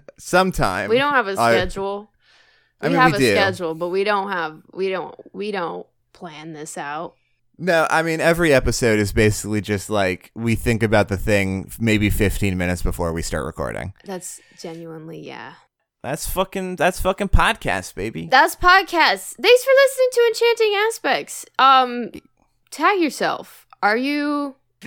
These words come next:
Speaker 1: Are you more of a Revolver Ocelot or are you more of a Sora?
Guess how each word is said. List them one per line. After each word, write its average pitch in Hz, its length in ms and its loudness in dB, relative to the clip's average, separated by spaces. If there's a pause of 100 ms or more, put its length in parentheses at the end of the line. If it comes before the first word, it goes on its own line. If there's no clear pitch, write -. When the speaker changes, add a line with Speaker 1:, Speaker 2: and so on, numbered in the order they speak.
(200)
Speaker 1:
Are 147 80 0
you 202 160 0
more 202 240 4
of 247 80 4
a 208 100 4
Revolver 139 520 6
Ocelot 117 580 4
or 107 100 0
are 104 40 2
you 101 160 2
more 95 260 2
of 87 120 -2
a 87 40 -8
Sora? 78 560 -8